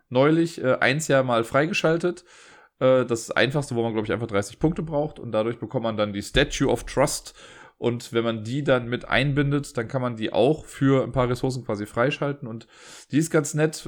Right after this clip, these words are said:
für so ein Starterding, weil wenn man die auf der höchsten Stufe abgegradet hat, dann kann man die, äh, für umsonst quasi, wenn man sie dann hat, äh, storen. Und sie gibt einem dann entweder zwei Stein,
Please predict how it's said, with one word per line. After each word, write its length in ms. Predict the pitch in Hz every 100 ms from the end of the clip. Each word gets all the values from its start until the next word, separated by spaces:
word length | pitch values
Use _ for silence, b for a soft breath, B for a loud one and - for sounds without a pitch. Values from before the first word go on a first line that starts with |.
| 123
für 140 | 135
so 100 | 123
ein 60 | 127
Starterding, 580 | - 131 160 120 120 127
weil 140 | 110
wenn 80 | 117
man 120 | 127
die 120 | 120
auf 100 | 110
der 120 | - 113
höchsten 280 | 165 -
Stufe 420 | 139 - 202 123 -
abgegradet 560 | - 113 95 90 98
hat, 220 | 131 - _ b b b b
dann 240 | - 131 143
kann 180 | 135
man 200 | 147 151
die, 360 | 147 160 226 - _ _
äh, 280 | 113 117 117 -
für 300 | - 143 -
umsonst 600 | 123 110 107 101 - -
quasi, 400 | - 170 170 123
wenn 100 | 113
man 120 | 117
sie 100 | 110
dann 200 | 101 101
hat, 200 | 127 - b b b b b -
äh, 120 | 107
storen. 580 | 107 - 123 151 202 240 - -
Und 160 | 131
sie 160 | 127 123
gibt 240 | 156 -
einem 220 | 131 131
dann 180 | 120 113 - -
entweder 440 | 139 147 143 127
zwei 200 | 123 110
Stein, 440 | 110 143 170 220